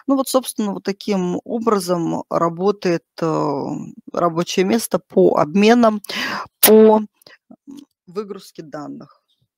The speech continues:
Э, как таковой, м, именно доработки здесь, э, наверное, ну, может, какие-то и требуются, но не, м,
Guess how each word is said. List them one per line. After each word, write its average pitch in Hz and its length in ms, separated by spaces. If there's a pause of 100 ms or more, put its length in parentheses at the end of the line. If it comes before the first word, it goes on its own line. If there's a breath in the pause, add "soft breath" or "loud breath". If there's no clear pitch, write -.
(840 soft breath)
Э, 175 260
как 202 200
таковой, 202 520
м, 170 260 (480)
именно 180 420 (260)
доработки 190 720
здесь, 160 560
э, 170 80
наверное, 165 840
ну, 190 120
может, 175 340
какие-то - 420
и 165 40
требуются, 165 800
но 160 360 (400 loud breath)
не, 170 440
м, - 360